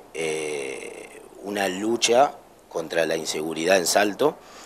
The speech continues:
Con la patrulla rural pasa lo mismo. Eh, no, eh, últimamente ni siquiera creo que colegas de ustedes han, han tenido públicamente, han manifestado, donde <clears throat> han tenido problemas porque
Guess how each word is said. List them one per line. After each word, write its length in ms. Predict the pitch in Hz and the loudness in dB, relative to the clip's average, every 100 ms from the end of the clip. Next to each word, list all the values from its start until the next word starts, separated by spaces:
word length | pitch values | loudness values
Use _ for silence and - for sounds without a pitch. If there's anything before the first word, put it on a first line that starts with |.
| - - - | -18 -16 -4
Con 140 | 92 | 0
la 100 | 87 | 2
patrulla 400 | 90 87 92 95 | 2 2 0 0
rural 240 | 85 98 98 | 4 2 4
pasa 240 | 107 - | 2 2
lo 120 | 82 | 0
mismo. 460 | 92 135 104 90 85 - - | 2 2 0 -6 -8 -12 -10
Eh, 920 | 82 78 71 69 67 65 - - - | -6 -6 -6 -6 -8 -10 -12 -14 -12
no, 320 | 85 107 - 90 | -2 -2 -2 -4
eh, 180 | 82 | -4
últimamente 640 | 82 113 107 98 110 120 104 | -4 -4 -2 0 2 2 0
ni 100 | 90 | 0
siquiera 720 | - - 98 95 85 78 78 | -4 -2 2 4 4 2 -2
creo 200 | 92 82 | -6 -8
que 220 | 73 76 73 - _ _ | -6 -8 -10 -18 _ _
colegas 320 | - 85 87 82 | -10 -2 -2 -2
de 60 | |
ustedes 360 | 78 113 123 107 | -2 4 8 6
han, 340 | 82 73 69 - | 4 -6 -16 -14
han 160 | 85 80 | -14 -12
tenido 480 | 76 85 87 80 69 | -10 -8 -4 -4 -4
públicamente, 600 | - 90 80 92 123 92 | -6 -6 -4 0 0 0
han 100 | 82 | -4
manifestado, 600 | 82 80 85 139 147 98 | -8 -10 0 8 8 8
donde 320 | 78 76 76 - - - - | 2 -4 -6 -8 -20 -20 0
<clears throat> 280 | 104 131 123 | 4 4 4
han 140 | 104 | 0
tenido 300 | 95 98 95 | 2 2 2
problemas 380 | 85 87 120 143 | 2 2 6 4
porque 380 | - 85 80 | 4 -6 -4